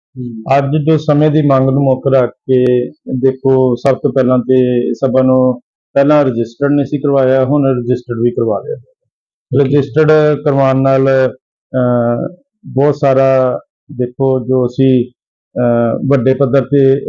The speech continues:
Speaker 2: ਇਸ ਨੂੰ ਅੱਗੇ ਲੈ ਕੇ ਵੀ ਜਾ ਸਕਦੇ ਹਾਂ। ਤੇ ਸੇਵਾਵਾਂ ਨਿਰੰਤਰ, ਤਾਂ ਜੋ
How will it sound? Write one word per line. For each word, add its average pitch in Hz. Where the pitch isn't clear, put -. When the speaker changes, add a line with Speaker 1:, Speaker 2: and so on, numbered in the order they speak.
Speaker 2:
ਇਸ 127
ਨੂੰ 135
ਅੱਗੇ 123
ਲੈ 127
ਕੇ 123
ਵੀ 117
ਜਾ 113
ਸਕਦੇ 117
ਹਾਂ। 175
ਤੇ 117
ਸੇਵਾਵਾਂ 127
ਨਿਰੰਤਰ, 123
ਤਾਂ 120
ਜੋ 120